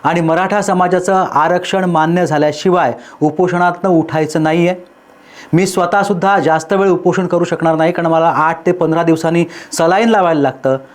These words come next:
त्याच्यामुळे मी जास्त काळ उपोषणाला बसलो तर कदाचित माझा, अ, तिकडेच देहत्याग होईल, असंही होऊ शकतं, असं भावनिक आवाहन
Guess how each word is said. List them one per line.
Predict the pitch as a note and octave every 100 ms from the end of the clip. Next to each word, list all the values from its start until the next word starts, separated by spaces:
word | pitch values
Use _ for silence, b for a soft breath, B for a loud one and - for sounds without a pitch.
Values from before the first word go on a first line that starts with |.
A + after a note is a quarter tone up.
| B -
त्याच्यामुळे | E3 D3+ F3+ F#3
मी | F#3
जास्त | D#3+ D3 C#3+ G3
काळ | F#3 F#3
उपोषणाला | D3+ C#3+ D#3+ E3+ E3+
बसलो | D#3 D#3 F3+
तर | F3
कदाचित | D#3 D3+ D3+ F3+ F3+
माझा, | D#3 D#3+ D#3
अ, | A#2+ C#3+ C#3 C3 -
तिकडेच | - E3+ D3+
देहत्याग | D3 E3 F3+ E3+ D#3+
होईल, | D3+ E3 E3+ B B
असंही | C#3+ G3 G#3
होऊ | F3
शकतं, | F3+ E3 E3 D#3 D3+ B
असं | C#3+ F3+ A#2+
भावनिक | - D3 F3+ A3 F3
आवाहन | D3 C#3+ C3 C3